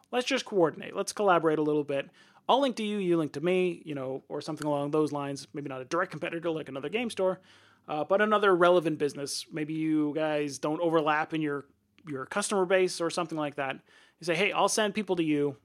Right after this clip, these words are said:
because I don't sell, I don't sell Games Workshop. You do Games Workshop way better than anyone else in the city. I do, uh, I do Magic," right?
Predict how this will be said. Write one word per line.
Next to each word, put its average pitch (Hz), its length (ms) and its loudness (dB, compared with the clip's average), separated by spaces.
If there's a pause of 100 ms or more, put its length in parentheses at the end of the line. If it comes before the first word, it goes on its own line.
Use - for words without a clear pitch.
(160)
because 147 380 0
I 165 140 4
don't 170 160 4
sell, 160 240 2 (260)
I 233 180 4
don't 240 160 2
sell 208 140 4
Games 175 220 0
Workshop. 156 520 -2 (420)
You 208 260 -6
do 214 160 -4
Games 180 260 2
Workshop 160 520 0
way 208 140 4
better 190 220 6
than 160 120 2
anyone 156 260 0
else 143 160 -2
in 139 40 -10
the 139 60 -8
city. 131 320 -10 (840)
I 190 200 6
do, 151 540 4 (220)
uh, 147 220 -6
I 196 100 6
do 214 100 4
Magic," - 500 -4 (200)
right? 175 180 -4